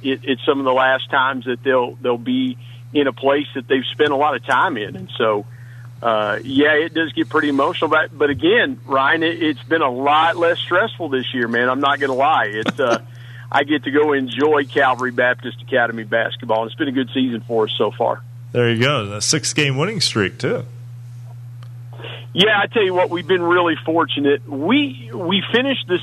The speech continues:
Speaker 1: season at home. We, we, we went down to, to, to Coach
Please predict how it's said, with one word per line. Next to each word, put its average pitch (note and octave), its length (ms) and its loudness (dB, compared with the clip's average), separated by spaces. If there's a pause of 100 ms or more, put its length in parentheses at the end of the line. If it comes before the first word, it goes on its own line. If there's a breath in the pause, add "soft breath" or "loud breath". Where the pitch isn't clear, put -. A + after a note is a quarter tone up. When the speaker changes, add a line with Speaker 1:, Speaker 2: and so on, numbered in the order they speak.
Speaker 1:
season F#3 380 0
at C#3 100 4
home. D3 320 0
We, F#3+ 140 4
we, F3+ 340 -8
we E3 160 0
went A#3+ 300 2
down G#3+ 340 4
to, D3+ 220 2 (600 loud breath)
to, D#3+ 200 4
to C#3 160 -4
Coach F#3 280 2